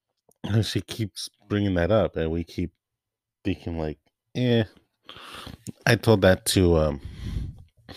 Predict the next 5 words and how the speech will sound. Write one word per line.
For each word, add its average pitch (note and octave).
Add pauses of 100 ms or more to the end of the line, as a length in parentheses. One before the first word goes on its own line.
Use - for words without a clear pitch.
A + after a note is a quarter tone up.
(1080)
to G#2
my F#2+
sup-, A#2
my, F2
my D#2